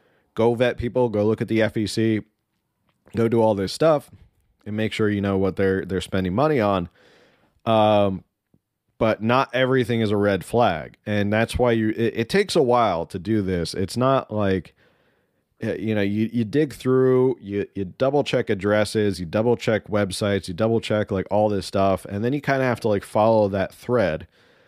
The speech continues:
to see, like, are there any loose ends? And if things don't, um, add up at the end, then you kinda go, "Oh, this is sort of fishy." Um, you know, one of our favorite candidates,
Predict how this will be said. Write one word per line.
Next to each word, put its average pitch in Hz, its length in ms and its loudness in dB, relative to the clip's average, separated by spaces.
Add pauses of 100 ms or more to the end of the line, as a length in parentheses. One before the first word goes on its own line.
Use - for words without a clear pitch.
(320)
to 101 160 -4
see, 127 340 0
like, 104 380 0 (280)
are 107 160 2
there 113 160 2
any 110 140 0
loose 92 340 -4
ends? 101 300 0
And 87 120 -6 (100)
if 90 100 -4
things 104 400 -6
don't, 101 420 -2 (640)
um, 95 460 0 (160)
add 95 300 2
up 113 260 2
at 90 140 -4
the 92 180 -2
end, 92 480 0
then 101 200 0
you 98 120 -4
kinda 92 240 -2
go, 85 180 0
"Oh, 98 140 0
this 92 240 -4
is 98 100 -6
sort 90 220 -4
of 80 80 -8
fishy." - 440 -6 (280)
Um, 85 460 -4 (880)
you 104 80 -6
know, 98 100 -2
one 92 160 0
of 98 80 -2
our 87 120 0
favorite 92 320 -2
candidates, 98 640 -2